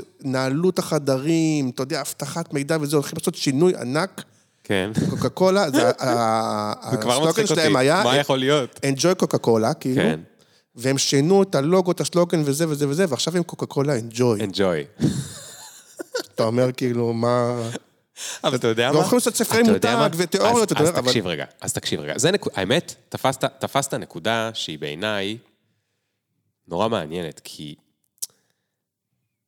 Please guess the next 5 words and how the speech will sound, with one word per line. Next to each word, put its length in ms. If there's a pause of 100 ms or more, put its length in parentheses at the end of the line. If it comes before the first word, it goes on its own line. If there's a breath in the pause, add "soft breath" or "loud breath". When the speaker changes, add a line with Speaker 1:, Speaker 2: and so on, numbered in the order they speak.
(180)
Speaker 2:
אנשים, 680 (240)
כשאתה 200
מדבר 320
איתם, 320 (240)
כשאתה... 720